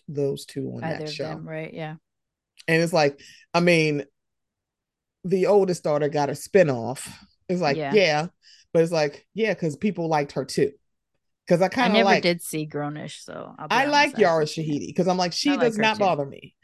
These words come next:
Speaker 2: Also,
Speaker 1: Um,
Speaker 2: fellow mix one.
Speaker 1: She is, 'cause I think her father is Middle Eastern. No.
Speaker 2: Yeah.
Speaker 1: Yeah.
Speaker 2: He's, well, he's a Iranian.
Speaker 1: Iran. Okay, 'cause I
Speaker 2: Yeah.
Speaker 1: couldn't remember, and I was like, she is biracial, but she is not annoying.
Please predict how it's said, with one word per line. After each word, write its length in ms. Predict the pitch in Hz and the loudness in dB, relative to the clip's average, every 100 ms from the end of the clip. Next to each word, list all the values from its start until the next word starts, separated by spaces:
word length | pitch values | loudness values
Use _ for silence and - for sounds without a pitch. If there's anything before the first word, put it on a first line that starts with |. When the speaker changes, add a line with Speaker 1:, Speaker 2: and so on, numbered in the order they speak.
| _ - - _ | _ -20 -20 _
Speaker 2:
Also, 260 | 175 156 147 | 2 4 2
Speaker 1:
Um, 80 | 170 | 0
Speaker 2:
fellow 280 | 143 180 | -2 0
mix 320 | 214 196 - 196 | 0 -2 -6 -8
one. 220 | 196 208 _ _ _ | -6 -8 _ _ _
Speaker 1:
She 300 | 151 233 247 | -10 -4 -2
is, 480 | 277 415 - - - _ | -2 -4 -6 -10 -18 _
'cause 140 | 180 | -2
I 80 | 170 | -2
think 220 | 175 247 | -2 -2
her 120 | 240 214 | 0 -2
father 420 | - 220 220 220 | 0 0 0 -2
is 240 | 175 139 | -2 -4
Middle 320 | 151 175 190 - | -6 -4 -6 -8
Eastern. 480 | 160 196 285 285 262 _ | -10 -10 -12 -14 -14 _
No. 100 | 135 | -8
Speaker 2:
Yeah. 220 | 160 - 156 _ _ | -6 -6 -12 _ _
Speaker 1:
Yeah. 120 | 147 - | -4 -4
Speaker 2:
He's, 280 | 175 170 165 | -6 -6 -4
well, 280 | 180 190 185 | 0 2 2
he's 220 | 208 180 | 0 -2
a 240 | 175 160 156 | -2 -2 -4
Iranian. 540 | 160 156 156 156 156 - _ _ - | -6 -4 -6 -8 -12 -14 _ _ 0
Speaker 1:
Iran. 300 | 180 160 180 | 2 2 2
Okay, 300 | 185 135 135 | 2 2 -2
'cause 120 | - 175 | -2 0
I 60 | |
Speaker 2:
Yeah. 80 | 175 | 2
Speaker 1:
couldn't 240 | 277 214 | 2 2
remember, 360 | 185 170 175 - | -2 -2 -4 -6
and 140 | 175 | -8
I 60 | 175 | -6
was 180 | 170 165 | -6 -4
like, 260 | 160 147 - _ _ _ _ _ _ _ _ _ _ _ _ _ - | -6 -8 -14 _ _ _ _ _ _ _ _ _ _ _ _ _ -10
she 220 | - 185 | -4 0
is 140 | 170 | 0
biracial, 600 | 156 151 147 151 151 170 151 | 0 0 2 0 0 -4 0
but 180 | 156 | 0
she 300 | 147 - 170 | 0 -4 -2
is 160 | 156 151 | -2 -2
not 300 | 156 143 - - | -2 -2 -4 -6
annoying. 640 | 151 147 127 - - | -4 -4 -6 -10 -20